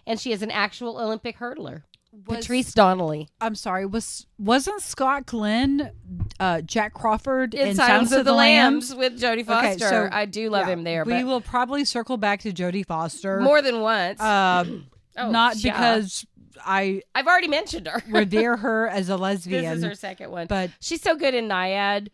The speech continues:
Speaker 1: She's so fucking funny. It's like, finally she, you, you get to see her be a lesbian. I love it. And she and her lady at the Golden Globes. Uh, okay. Um,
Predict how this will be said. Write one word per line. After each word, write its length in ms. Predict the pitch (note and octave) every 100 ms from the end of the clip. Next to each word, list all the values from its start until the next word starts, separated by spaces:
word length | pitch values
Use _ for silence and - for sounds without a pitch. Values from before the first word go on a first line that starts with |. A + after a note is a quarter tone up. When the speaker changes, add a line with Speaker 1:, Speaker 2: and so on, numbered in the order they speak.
| _ _
Speaker 1:
She's 220 | - A3+
so 160 | C4
fucking 320 | A#3+ B3 G#3+ G#3+
funny. 500 | G#3+ G3 F#3+ F3+ G3+
It's 140 | G3
like, 140 | A#3 -
finally 400 | B3 B3 A#3+ G#3+
she, 180 | A3 F3+
you, 220 | G3+ F#3+ _
you 120 | G#3
get 180 | F#3+ G3
to 100 | G3+
see 160 | F#3+ F#3+
her 80 | F#3+
be 140 | F3
a 40 | D#3+
lesbian. 420 | D#3+ D#3+ D3+ D3
I 80 | D3
love 220 | D3 D3
it. 180 | D3 - _ _ _ _ -
And 100 | -
she 140 | G#3
and 80 | F#3+
her 80 | F#3
lady 320 | E3+ E3 E3
at 80 | E3
the 80 | E3
Golden 260 | D#3+ D#3+
Globes. 400 | D#3+ D#3 D#3+ _ _ _ _ _ _ _ -
Uh, 240 | - G#3+ G#3+
okay. 340 | A#3+ B3+ G#3 F3
Um, 840 | - G3 F#3 F#3 F3+ F#3 G#3+ C#4+